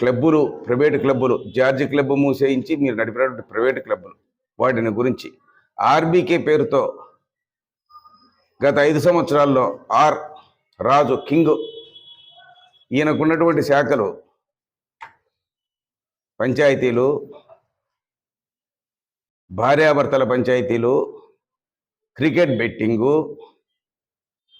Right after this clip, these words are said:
ఉద్యోగాలు, ప్రొద్దుటూరులో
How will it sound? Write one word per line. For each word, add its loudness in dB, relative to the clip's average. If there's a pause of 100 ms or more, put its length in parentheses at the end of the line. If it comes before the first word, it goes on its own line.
(720)
ఉద్యోగాలు, 2 (1500)
ప్రొద్దుటూరులో 4